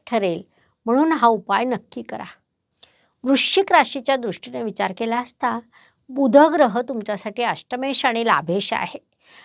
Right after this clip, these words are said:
आता तो तुमच्या पंचम स्थानात येऊन निचीचा होणार आहे.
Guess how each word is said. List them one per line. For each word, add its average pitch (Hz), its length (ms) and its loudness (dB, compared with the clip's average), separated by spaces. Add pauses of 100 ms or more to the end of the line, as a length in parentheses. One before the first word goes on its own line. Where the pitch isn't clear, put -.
(140)
आता 233 300 4
तो 349 180 2
तुमच्या 285 360 0
पंचम 254 500 -2
स्थानात 226 460 0
येऊन 226 340 -2
निचीचा 220 460 0
होणार 214 320 0
आहे. 202 300 -4